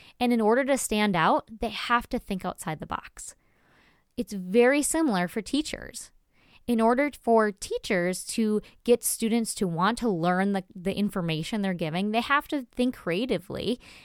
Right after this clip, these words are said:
and they have to think of new activities and new ideas to keep learning fun, right? Number nine, teachers know slow and steady progress makes things possible.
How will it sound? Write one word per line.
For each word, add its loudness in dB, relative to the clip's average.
and 2
they 4
have -2
to 0
think 0
of 4
new 4
activities 0
and 0
new 4
ideas 0
to -6
keep -2
learning 0
fun, -2
right? 2
Number 2
nine, -2
teachers -2
know 0
slow 2
and -4
steady -2
progress -2
makes -6
things -8
possible. -8